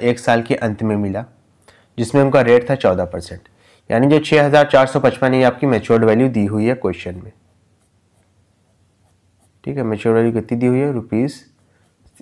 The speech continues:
सिक्स थाउजेंड फ़ोर हंड्रेड एंड फिफ्टी फ़ाइव। At the end of one year,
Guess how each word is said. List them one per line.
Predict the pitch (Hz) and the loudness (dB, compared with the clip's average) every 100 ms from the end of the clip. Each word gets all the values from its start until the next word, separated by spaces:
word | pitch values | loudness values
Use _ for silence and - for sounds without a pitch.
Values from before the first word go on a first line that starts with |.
| _ _ _ _ - _ _ _ _ _ _ | _ _ _ _ -20 _ _ _ _ _ _
सिक्स | - 127 - | -4 -4 -2
थाउजेंड | 117 107 113 135 143 | 0 2 2 0 0
फ़ोर | - 107 107 | -2 0 0
हंड्रेड | 104 101 | 0 -2
एंड | 110 151 | -2 -6
फिफ्टी | 98 - 110 | -8 -10 -10
फ़ाइव। | - - - _ _ _ _ _ _ _ _ _ _ _ _ - _ _ _ _ - _ _ _ _ _ _ | -10 -14 -14 _ _ _ _ _ _ _ _ _ _ _ _ -20 _ _ _ _ -20 _ _ _ _ _ _
At | 143 147 151 | 0 2 2
the | - | 2
end | 151 160 | 2 4
of | 143 143 117 | 4 2 2
one | 110 - | 0 -2
year, | 98 92 | -4 -4